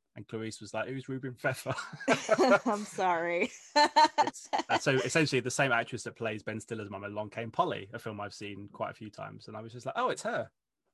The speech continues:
Speaker 1: I'm, I'm even more intrigued by this, by this film.
Speaker 2: Mm.
Speaker 1: Um, so this is a film that you like. I know you like also, also like Robert Morse. Uh, so your tw-, so I believe by your Twitter at least. Um, so how,
Speaker 2: Yeah.
Speaker 1: how did this film kind of first enter your, your life? Did this come,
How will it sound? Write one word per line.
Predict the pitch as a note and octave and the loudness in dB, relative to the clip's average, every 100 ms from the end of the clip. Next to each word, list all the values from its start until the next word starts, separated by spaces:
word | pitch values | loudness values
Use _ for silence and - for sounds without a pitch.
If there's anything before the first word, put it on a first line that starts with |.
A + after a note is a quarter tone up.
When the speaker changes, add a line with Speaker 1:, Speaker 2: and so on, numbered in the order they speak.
| _ - | _ -12
Speaker 1:
I'm, | A2+ A2+ A2 - | -10 -8 -12 -12
I'm | A2+ | -6
even | C3+ C3+ | -4 -4
more | D#3 D#3+ | -4 -4
intrigued | F#2+ G2 F#2+ - | -8 -12 -14 -16
by | - G2 | -16 -14
this, | F#2+ - - - | -14 -16 -18 -14
by | G#2 | -14
this | F#2+ - | -14 -16
film. | G#2 F#2+ - | -14 -14 -14
Speaker 2:
Mm. | F3+ G#3 F#3+ F#2 | -16 -16 -16 -6
Speaker 1:
Um, | A2+ A#2 A#2+ A#2+ - - | 2 4 4 2 -6 -8
so | - G3 G3 - _ E3 | 4 6 6 2 _ -2
this | F#3+ | -2
is | G3 | -2
a | A3 | -2
film | G3 D#3 | 0 0
that | B2+ | -2
you | B2 | -2
like. | G#2+ G#2+ C3+ | 0 0 0
I | C3+ | 0
know | |
you | D3+ C3 B2 | 2 0 0
like | A#2+ | 0
also, | A#2 A2+ A#2 A2+ B2 | -2 -4 -6 -6 -6
also | C3 A2+ | -4 -4
like | G#2 G#2 | -2 -2
Robert | A#2 A2+ | -2 -4
Morse. | G#2 G2+ G2 A#2+ - - - _ - | -6 -8 -10 -12 -14 -16 -20 _ -6
Uh, | G2+ F#2+ F#2 | -2 0 -2
so | G#2+ A#2 | -4 -4
your | G#2 G2 | -4 -6
tw-, | - - | -10 -18
so | - A2 | -12 -8
I | G2+ | -8
believe | G2+ G#2+ G#2+ | -8 -8 -6
by | G2 | -6
your | G2+ | -8
Twitter | - A#2+ - F#2 A#2 - | -8 -8 -8 -10 -14 -14
at | - | -12
least. | G#2+ - - - - - | -14 -16 -20 -20 -18 -2
Um, | B2 B2+ B2+ | 2 2 2
so | - C#3+ | 0 2
how, | E3+ G3 | 4 6
Speaker 2:
Yeah. | G#3 | 6
Speaker 1:
how | F#3 G#3 | 4 2
did | G#3 G#3 | 0 -6
this | G#3+ | -6
film | - G3+ F3+ | -2 -2 0
kind | E3+ | 0
of | D#3+ | 0
first | - E3+ D3+ - | 0 -2 -2 -4
enter | C#3+ D3 | -4 -4
your, | B2 A#2+ A2+ A2 G#2+ - | -4 -2 -2 -4 -8 -8
your | B2 A2+ | -6 -4
life? | B2 C3 G2 - | 0 0 -2 -6
Did | C3 C3+ | -8 -6
this | D3 | -4
come, | D3 C#3+ | 0 0